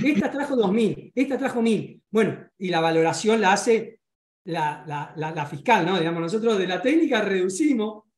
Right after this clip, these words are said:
toda la evidencia digital que se encuentra en el dispositivo. Pero,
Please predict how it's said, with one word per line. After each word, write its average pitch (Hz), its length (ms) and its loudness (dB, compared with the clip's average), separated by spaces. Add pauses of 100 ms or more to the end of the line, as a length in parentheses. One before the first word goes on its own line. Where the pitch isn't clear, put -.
(180)
toda 220 280 2
la 190 80 0
evidencia 190 360 0
digital 175 320 -6
que 185 80 -8
se 170 120 -8
encuentra 185 260 -2
en 165 60 0
el 156 100 -2
dispositivo. 151 800 -2 (260)
Pero, 147 560 -4